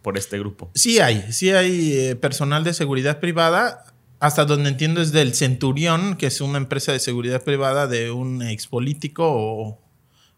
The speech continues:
Speaker 2: Servando Sepúlveda. Él fue comisario de Guadalajara con Aristóteles, cu-, siendo alcalde. Luego, siendo gobernador, él es secretario de movilidad un buen, un buen tiempo.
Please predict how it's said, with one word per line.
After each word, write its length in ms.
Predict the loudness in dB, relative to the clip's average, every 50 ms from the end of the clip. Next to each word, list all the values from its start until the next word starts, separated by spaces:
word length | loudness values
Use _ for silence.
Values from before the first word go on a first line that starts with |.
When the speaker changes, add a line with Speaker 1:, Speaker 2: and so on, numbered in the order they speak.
| _
Speaker 2:
Servando 340 | -6 -6 -4 -2 -2 -2 -2
Sepúlveda. 680 | -4 -6 -6 -6 -6 -4 -2 0 -2 -2 -2 -8 -12 -10
Él 160 | -8 -8 -8
fue 500 | -8 -6 -6 -4 -4 -4 -4 -6 -8 -10 _ _ _ _ _ _ _ _
comisario 480 | -6 -4 -2 -2 0 0 -2 -2 0 -2
de 80 | -2
Guadalajara 800 | -2 -2 -2 0 0 -2 -4 -4 -4 -2 -2 0 0 -2 -2 -4
con 160 | -4 -6 -4
Aristóteles, 720 | -4 -4 -6 -6 -6 -4 -4 -4 -4 -4 -4 -2 -2 -4 -6
cu-, 180 | -10 -12 -14 _ -20 -20 -20 _ -12
siendo 340 | -8 -4 -2 -2 0 -2 -2
alcalde. 680 | -4 -2 0 0 0 0 -2 -4 -4 -6 -6 -12 _ _ _ _ _ _ _ _ -6
Luego, 760 | -2 0 0 2 0 0 0 0 0 0 0 -2 -4 -6 -12 _ -20 -20 -20 -20 -20 -20 _ _ _ _
siendo 320 | -2 0 2 2 4 2 2
gobernador, 760 | 2 2 2 2 2 2 0 2 4 6 4 4 4 2 0
él 560 | 2 2 2 2 2 2 0 0 0 0 0 0
es 580 | 0 0 0 -2 -2 -4 0 0 0 0 0
secretario 500 | 0 -2 -4 -4 -4 -4 -2 -2 0 0
de 80 | 0 0
movilidad 680 | 0 0 0 -2 -2 -2 -2 -2 -2 -2 -2 -2 -2 -4
un 160 | -4 -2 -2
buen, 300 | -2 -2 -2 -2 -4 -4 -8 -10 -8
un 120 | -6 -4
buen 200 | -2 -2 -4 -4 -4
tiempo. 560 | -2 -2 -2 -2 -4 -6 -8 -8 -10 _